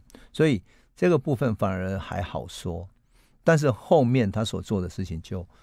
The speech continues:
就比较严重了，因为他帮日本做了许许多多的事情，因为他得到了许多的特许。好，我们来稍微讲一下辜显荣哈。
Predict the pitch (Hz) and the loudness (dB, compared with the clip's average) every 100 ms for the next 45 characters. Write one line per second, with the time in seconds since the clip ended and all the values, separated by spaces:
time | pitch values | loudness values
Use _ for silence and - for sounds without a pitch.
0 | _ _ _ 120 104 101 98 85 82 85 | _ _ _ -4 -2 0 0 -2 -6 -4
1 | - 82 82 104 104 110 101 113 120 160 | -2 -2 0 0 0 -2 0 0 0 -2
2 | 113 87 - 87 85 92 107 104 - 85 | -2 -6 -6 -6 -6 -6 -6 -6 -8 -8
3 | 87 82 - 82 73 87 92 95 87 92 | -8 -10 -12 -10 -8 -8 -8 -6 -6 -6
4 | 85 - - 95 98 - 104 76 - - | -8 -10 -8 -6 -8 -8 -10 -10 -14 -18
5 | - _ _ _ - - _ - 78 71 | -18 _ _ _ -20 -20 _ -6 -6 -6
6 | _ _ _ 107 117 120 131 - 131 117 | _ _ _ 4 4 4 2 4 4 4
7 | - 95 101 110 101 104 104 90 85 80 | 2 0 0 -2 -2 -2 -2 -4 -4 -6
8 | 76 85 92 82 | -10 -10 -10 -12